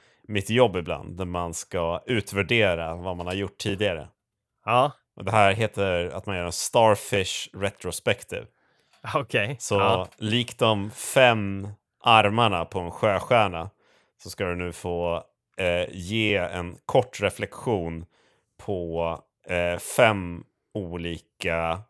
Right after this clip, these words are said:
Speaker 1: aspekter av ditt Göteborgsvarv. Och
Speaker 2: Okej.
Speaker 1: du måste försöka svara, eh, så konkret och,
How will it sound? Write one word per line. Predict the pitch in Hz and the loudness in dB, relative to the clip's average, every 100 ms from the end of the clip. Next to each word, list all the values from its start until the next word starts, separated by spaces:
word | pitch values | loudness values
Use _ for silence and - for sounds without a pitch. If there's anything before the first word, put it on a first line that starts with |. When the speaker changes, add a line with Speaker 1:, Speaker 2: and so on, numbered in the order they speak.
| _ | _
Speaker 1:
aspekter | - - 131 - - 87 | -4 0 2 2 -2 -6
av | 73 87 87 80 | -4 -4 -4 -4
ditt | 87 | -10
Göteborgsvarv. | 92 87 87 82 - 85 - _ _ _ _ _ | -10 -12 -10 -10 -6 -8 -8 _ _ _ _ _
Och | - 92 - - | -6 -6 -6 -8
Speaker 2:
Okej. | 135 117 110 - | -2 0 -2 -2
Speaker 1:
du | 110 | -2
måste | 110 - | 0 -2
försöka | 98 113 - | -4 -4 -2
svara, | - - 120 110 110 120 120 101 - _ - | -4 2 4 6 6 6 6 4 0 _ -12
eh, | 101 95 87 87 85 - 78 80 | -4 -2 -2 -2 -4 -8 -14 -12
så | - | -12
konkret | 110 110 104 - 120 120 107 - | -6 -6 -6 -4 0 2 0 -2
och, | - 95 - _ | -8 -6 -8 _